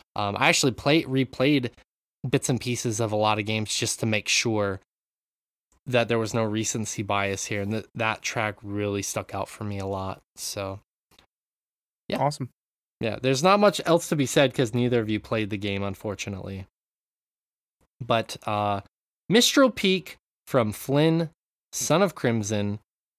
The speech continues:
Speaker 1: was my number one choice of twenty twenty-one, and that tra-, that soundtrack was done by Jacob Linke.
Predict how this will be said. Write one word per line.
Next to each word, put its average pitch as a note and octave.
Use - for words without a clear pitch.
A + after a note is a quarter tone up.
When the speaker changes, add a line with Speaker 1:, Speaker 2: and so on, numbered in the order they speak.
Speaker 1:
was G#2
my G2+
number C#3
one A#2
choice G2
of -
twenty C#3+
twenty-one, F#2+
and A2+
that C#3+
tra-, C#3
that C3
soundtrack B2+
was G#2+
done G#2
by G2+
Jacob G2+
Linke. G2